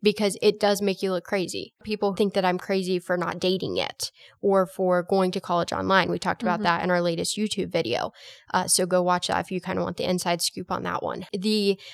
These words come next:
Speaker 1: amount of people who think that we're just plain crazy for not scheduling chaos into our lives. Like, they think we're crazy because we don't do all these sports, we don't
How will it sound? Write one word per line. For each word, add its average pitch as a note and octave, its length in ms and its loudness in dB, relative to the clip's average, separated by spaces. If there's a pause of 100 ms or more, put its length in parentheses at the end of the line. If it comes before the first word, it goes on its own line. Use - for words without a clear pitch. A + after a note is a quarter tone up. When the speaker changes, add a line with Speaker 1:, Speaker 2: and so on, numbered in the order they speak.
(100)
Speaker 1:
amount B3+ 220 8
of D4+ 40 0
people C#4 280 2
who A3 120 2
think A3 220 0
that G#3 100 2
we're F#3+ 100 2
just F#3+ 280 -2
plain G#3+ 320 -2
crazy F#3 600 -2 (300)
for G#3 180 2
not F#3+ 260 4
scheduling G3+ 840 0
chaos G#3 560 -2
into F3 220 -4
our D#2 160 -4
lives. - 520 -6
Like, A3 200 2
they A#3 140 6
think B3+ 200 2
we're B3 140 4
crazy C4+ 380 -2
because F#3 280 -4
we F#3+ 140 0
don't F#3+ 240 2
do F3+ 140 2
all F#3+ 120 2
these F3+ 220 -2
sports, A#3+ 400 4
we F3 80 0
don't E3+ 240 0